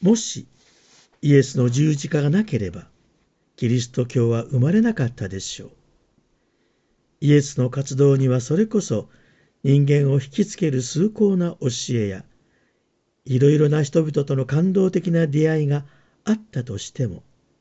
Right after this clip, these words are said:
しかし、そのすべてはもし、イエスの十字架がなければ、私たちに対する決定的な力を失うことになります。キリスト教が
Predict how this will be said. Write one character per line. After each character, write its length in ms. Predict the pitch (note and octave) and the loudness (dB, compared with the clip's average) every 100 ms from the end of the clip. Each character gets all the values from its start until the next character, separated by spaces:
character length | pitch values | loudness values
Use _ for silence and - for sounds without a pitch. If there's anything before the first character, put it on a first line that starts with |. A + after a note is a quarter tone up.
| _ _ _ | _ _ _
し 120 | - - | -20 -4
か 160 | D3+ | -4
し、 280 | C#3 B2 G#2+ _ _ _ | -2 -8 -14 _ _ _
そ 200 | - D3 | -2 0
の 140 | D#3+ | 0
す 220 | D#3 A3+ | -2 2
べ 120 | A#3 | 2
て 100 | - | 2
は 140 | B2+ A#2 | 0 0
も 140 | G#3+ | -2
し、 300 | B3+ - G#2+ - _ _ _ _ - | -4 -10 -12 -14 _ _ _ _ -4
イ 120 | C3+ | 0
エ 100 | B2+ | 0
ス 160 | B2+ | 0
の 120 | A#2+ A2+ | -2 0
十 240 | B2 D3 | 0 0
字 120 | D3 | -2
架 140 | D3+ D3 | -4 -2
が 80 | |
な 140 | C#3+ G#3+ | 0 -2
け 160 | G#3+ | -2
れ 80 | G#2+ | -4
ば、 220 | G2 G2 - _ _ _ _ _ _ - | -6 -12 -16 _ _ _ _ _ _ -10
私 340 | A#2+ D3 C#3 | -4 -2 -2
た 140 | C3+ | -4
ち 100 | C3 | -4
に 120 | C3 B2 | -4 -2
対 220 | D3 C#3 | 0 -2
す 160 | - | -2
る 120 | B2 A#2+ | -6 -4
決 220 | C3+ C#3 | -4 -4
定 220 | - F#3+ | 0 0
的 260 | - F3 E3 | -2 -4 -2
な 140 | E3 | -4
力 520 | E3 - A#3+ A#3 F3+ | -4 -8 -4 -2 -2
を 120 | G#2 - _ _ _ | -4 -8 _ _ _
失 400 | C3+ - F3+ G3 | -10 -6 -2 0
う 80 | F#3+ | 0
こ 140 | F#3+ | -4
と 120 | F#3 G3+ | -2 0
に 120 | C3+ | 0
な 120 | F#2+ | -2
り 140 | F2+ | -6
ま 100 | E2+ | -12
す。 320 | F2 - - _ _ _ _ _ _ _ _ _ - - _ _ _ _ _ | -16 -20 -20 _ _ _ _ _ _ _ _ _ -20 -20 _ _ _ _ _
キ 120 | - A#2+ | -4 -2
リ 120 | A#2+ | -2
ス 80 | B2 | -4
ト 140 | B2 | -6
教 260 | A#2+ A#2+ A#2+ | -2 0 0
が 220 | A#2 | -4